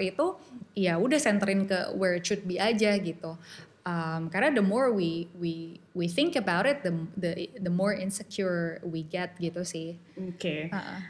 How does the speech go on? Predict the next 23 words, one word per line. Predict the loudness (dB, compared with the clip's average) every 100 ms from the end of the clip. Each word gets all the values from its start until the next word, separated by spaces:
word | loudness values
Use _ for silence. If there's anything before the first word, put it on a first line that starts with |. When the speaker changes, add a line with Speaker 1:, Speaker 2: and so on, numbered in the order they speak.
| 0
Speaker 2:
I | 4
like | 4 4
that | 2
you | 2
picked | -2 0
up | -2 0
on | 0
the | 2
next | 2 0 -4 -4
keywords | -2 0 -2 -4
of |
my | -2 -2
Speaker 1:
Uh. | 2
Speaker 2:
question, | 2 4 6 6 8 8 8
Speaker 1:
<laughs> | 10 10 10 10
Speaker 2:
<laughs> | 10 8 8 8
which | 8 8
is | 6
insecurities | 6 6 4 2 0 0 0 0 2
Speaker 1:
Uh. | 2
Speaker 2:
gitu | 2 2
kan. | 0 -2 -4 -6
Um, | -2 2 2 0 -2